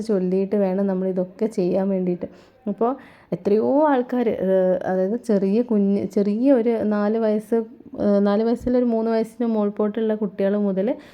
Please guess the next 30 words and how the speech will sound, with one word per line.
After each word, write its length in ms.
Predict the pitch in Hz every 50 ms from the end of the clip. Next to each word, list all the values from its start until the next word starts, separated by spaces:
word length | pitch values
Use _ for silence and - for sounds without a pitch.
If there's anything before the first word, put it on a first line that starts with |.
| - - -
മുതിർന്നവർ 600 | 196 190 185 208 214 208 220 240 262 269 269 262 262 247
വരെ 220 | 233 208 208 220 226
അത് 200 | 208 185 208 208 - - - -
ഇങ്ങനെ 260 | 202 202 196 202 208
ഓരോരോ 520 | 202 196 190 196 196 196 196 202 208 220 214 214
കാര്യങ്ങൾ 360 | 202 196 190 190 190 190 196 208
ചെയ്യുന്നുണ്ട്. 580 | - - 196 185 180 180 185 185 185 185 208 262 262 - - - - - - - - 208
ആ, 60 | 185 185 185 180 180 180
അപ്പോൾ 240 | 185 214 226 233 240 247 - - - - -
ഇതെന്ന് 260 | 208 202 226 233 247
വെച്ചാൽ 260 | 247 247 262 240 247 247
നമ്മളിപ്പോൾ 560 | 247 226 214 214 226 240 226 220 - 233 233 240 233
നമ്മളെ 440 | 220 202 202 208 208 214 226 247 240
വിട്ടുപോയി 460 | 233 214 - - 220 214 214 214 208
നമുക്കറിയാൻ 720 | 202 196 196 196 202 202 233 220 208 202 202 208 220 226 214
പോലുമില്ല, 500 | 254 240 247 247 262 262 254 226 196 190
പക്ഷെ 260 | 190 208 180 - 240 220
അവർ 220 | 202 208 214 226 220 233
പറയുമ്പോൾ 500 | 208 202 202 208 214 220 220 240 269 294 -
അതിലെല്ലാവരും 840 | 226 214 202 208 214 208 202 202 202 202 208 208 226 262 277 277 254 214
ഇൻക്ലൂഡഡ് 440 | 202 190 208 208 208 208 208 208 208
ആണ് 220 | 190 185 185 180
ഈ 120 | - 190 196 202
ബലിതർപ്പണം 680 | 196 196 190 185 190 196 190 196 - 196 202 202 202 196 - -
അർപ്പിക്കുമ്പോൾ. 600 | 196 190 185 - 196 185 - 202 185 180 185 - - - - - - -
കാരണം 260 | - 208 196 196 202
അച്ഛൻ്റെ 460 | 190 196 196 - - - 202 202 208
കുടുംബത്തിൽ 480 | 214 214 190 190 196 196 185 - 202 202
ആരെങ്കിലും 340 | 196 196 190 190 196 196 196
മരിച്ചിട്ടുണ്ടെങ്കിലോ 720 | 185 185 180 165 - - 196 190 185 185 185 185 185 190